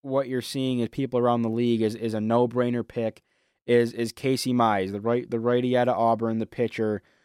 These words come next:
who has, has really been said to be someone that might be able to, quite honestly, skip the minors completely and, and just, and just come right in and, and pitch for the Tigers, which I'm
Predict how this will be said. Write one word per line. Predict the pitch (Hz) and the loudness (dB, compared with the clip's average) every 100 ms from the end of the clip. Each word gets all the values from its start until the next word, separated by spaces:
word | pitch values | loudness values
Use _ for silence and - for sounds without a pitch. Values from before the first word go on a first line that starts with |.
| _ _ _ - | _ _ _ 0
who | 139 131 123 127 | 4 6 4 2
has, | 123 123 120 113 - - - _ _ _ _ _ _ | 0 2 2 2 -4 -8 -12 _ _ _ _ _ _
has | 139 131 117 | -2 -2 0
really | 117 151 175 156 131 131 - _ _ _ - | 2 4 4 4 2 -2 -10 _ _ _ -2
been | 143 139 | 0 0
said | - 147 139 135 | 0 2 2 0
to | - | -4
be | 123 131 | -2 -2
someone | - 143 139 135 | 0 0 2 2
that | 127 127 | 2 0
might | 117 120 160 156 | 0 2 2 0
be | 143 135 | -4 0
able | 135 151 139 | 0 2 0
to, | - 131 - - _ | -2 -6 -6 -16 _
quite | - 160 160 | -4 2 2
honestly, | 131 139 151 139 - 120 113 - _ _ _ _ _ | 2 2 2 0 -2 0 0 -4 _ _ _ _ _
skip | - - - 175 185 | -8 -6 2 2 2
the | 156 | 0
minors | 147 143 147 139 | 2 4 4 0
completely | - 117 - 185 175 120 120 117 _ _ - | -2 -4 0 0 0 -2 -2 -4 _ _ -2
and, | 135 139 | 0 0
and | 139 135 | -2 0
just, | 135 135 - | 0 -2 -4
and | 135 | -4
just | 131 135 | -2 -2
come | - 143 143 | -2 0 2
right | 135 | 2
in | 131 | 0
and, | 131 123 123 | -2 -6 -8
and | 131 123 | -6 -8
pitch | 117 135 | -6 -8
for | - | -6
the | 110 | -8
Tigers, | - 135 110 98 | 0 0 0 -4
which | 107 113 - _ _ _ _ _ _ | -2 -4 -6 _ _ _ _ _ _
I'm | - 160 170 | 0 0 0